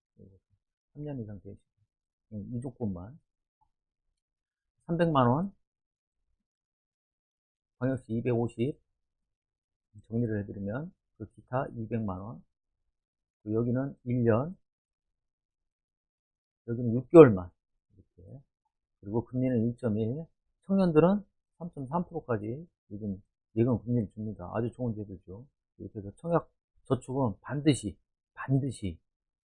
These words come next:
되든 안 되든 일단 가입하셔야 됩니다. 무조건. 이게 합법적으로, 그리고 그 실수요자들 위한 재테크 방법이니까요.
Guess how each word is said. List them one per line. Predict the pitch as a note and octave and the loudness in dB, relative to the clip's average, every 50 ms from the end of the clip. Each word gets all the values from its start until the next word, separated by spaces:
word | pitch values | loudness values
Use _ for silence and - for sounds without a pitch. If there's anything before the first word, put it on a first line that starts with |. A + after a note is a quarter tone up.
| _ _ _ | _ _ _
되든 | G#2 G2+ C#3+ C#3+ A2 | 4 6 6 6 6
안 | F2+ F#2+ G2+ | 2 -2 -4
되든 | G2 F2+ - E2 D#2+ F#2+ A2 B2 _ _ _ | -8 -10 -10 -12 -14 -14 -14 -16 _ _ _
일단 | A2+ G2 - A2+ F#2+ D#2+ | -14 -8 -6 -6 -6 -6
가입하셔야 | - - - G#2+ A2 A2 A2 _ _ _ _ _ _ _ - D#3 - D3 A2 F#2 | -8 -8 -4 -2 -2 -2 -2 _ _ _ _ _ _ _ -14 -10 -6 -6 -6 -6
됩니다. | F#2+ F2 E2 D2 _ _ _ G#2 _ | -8 -14 -20 -20 _ _ _ -16 _
무조건. | A#2 A2+ C3 C3 - _ _ - F2+ E2+ - _ _ _ _ _ _ _ _ _ - | -6 -2 -2 -2 -2 _ _ -14 -14 -14 -14 _ _ _ _ _ _ _ _ _ -12
이게 | G#2 G2+ A#2 | -4 -4 -4
합법적으로, | A2 G#2+ - D#3+ - - E3 - _ B2 A2 F2+ F#2 F#2+ F2+ F2+ - _ _ _ | -4 -4 -8 -16 -4 -4 -4 -4 _ -6 -6 -6 -6 -14 -16 -20 -20 _ _ _
그리고 | - F#2+ F#2 F2+ G2+ A2+ C3 B2+ _ _ _ _ _ _ _ _ _ _ _ | -20 -20 -14 -8 -8 -8 -8 -8 _ _ _ _ _ _ _ _ _ _ _
그 | _ F#2 F2 F2+ | _ -20 -20 -18
실수요자들 | - - G3 F3 - F#3 E3+ D#3 D3+ B2 A#2 G2 F#2 F#2 | -4 -4 -2 0 4 4 6 6 6 4 4 -2 -4 -2
위한 | G2+ G2+ F2 E2+ F2+ F#2 F#2 - _ _ | -2 -2 -2 -2 -8 -14 -18 -20 _ _
재테크 | A2 - B2 A#2 G#2 | -10 -10 -8 -8 -8
방법이니까요. | F#2+ F#2 F#2 F#2 F#2 E2 F2 E2+ E2 _ - F#2 F#2 | -12 -14 -12 -12 -14 -14 -14 -18 -20 _ -20 -20 -20